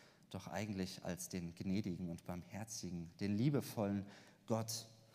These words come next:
bekannt machen? Ist das wirklich derselbe Gott, von dem wir reden, den wir lieben, den wir anbeten, den wir in unserem Gottesdienst feiern, den wir als Gemeinde verkünden,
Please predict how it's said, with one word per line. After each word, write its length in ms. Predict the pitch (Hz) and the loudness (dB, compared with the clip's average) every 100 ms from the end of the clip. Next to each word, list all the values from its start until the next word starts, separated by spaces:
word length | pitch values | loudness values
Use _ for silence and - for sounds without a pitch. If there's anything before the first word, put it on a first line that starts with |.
| - - - - | -20 -20 -20 -12
bekannt 520 | - - - 110 123 - | -6 -6 -2 0 0 -4
machen? 300 | 82 - - - - _ _ _ _ _ - | -6 -8 -16 -18 -20 _ _ _ _ _ -4
Ist 140 | 113 | 4
das 180 | 156 - | 4 6
wirklich 240 | 185 170 | 6 8
derselbe 480 | 156 139 127 180 185 | 8 8 8 10 8
Gott, 400 | 139 135 123 - - | 8 6 6 -4 -10
von 200 | - 139 | 0 2
dem 180 | 127 143 | 4 6
wir 180 | 139 113 | 6 6
reden, 360 | 123 147 160 | 4 2 0
den 240 | 143 127 127 | 2 2 2
wir 160 | 131 | 4
lieben, 400 | 123 120 160 165 | 4 4 2 0
den 220 | 151 135 131 | 0 2 2
wir 140 | 123 | 2
anbeten, 560 | 123 117 131 170 170 160 - - | 0 2 0 2 -2 -2 -6 0
den 180 | 139 147 | 8 8
wir 120 | 135 185 | 10 8
in 80 | |
unserem 260 | 175 165 147 | 8 6 6
Gottesdienst 600 | 151 196 180 160 143 - | 4 4 4 4 2 0
feiern, 440 | - 139 170 180 202 - - - - - - - - - _ - | -2 -2 0 0 -4 -10 -20 -20 -20 -20 -20 -20 -20 -20 _ 2
den 140 | 131 | 4
wir 100 | 135 | 4
als 220 | 135 - | 2 2
Gemeinde 420 | 135 120 135 170 | 2 2 2 2
verkünden, 800 | 165 - 117 - 135 143 - 156 | 0 -4 -6 -2 0 0 -2 -6